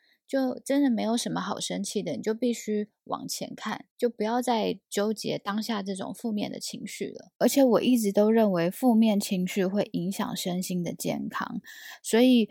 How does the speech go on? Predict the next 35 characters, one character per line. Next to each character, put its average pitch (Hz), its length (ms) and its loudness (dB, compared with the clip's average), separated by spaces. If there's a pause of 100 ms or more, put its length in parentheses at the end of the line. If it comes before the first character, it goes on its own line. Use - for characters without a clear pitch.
(140)
我 196 160 2
觉 190 180 2
得 208 380 6
我 180 140 6
为 277 180 10
什 208 220 2
么 170 160 2
要 226 180 4
因 247 140 4
为 269 120 8
别 208 240 0
人 190 140 2
的 196 80 0
错 214 260 2
误 202 140 2
找 190 240 4
自 226 200 2
己 202 140 -2
麻 - 220 -2
烦 - 200 -2
和 214 180 0
自 214 100 0
己 202 80 2
过 190 220 0
不 185 140 -6
去 - 380 -6
呢？ - 200 -10 (100)
有 240 180 8
时 226 160 4
候 294 380 8 (140)
并 285 240 8
不 196 200 2
是 208 760 2
认 240 280 6
同 - 420 -4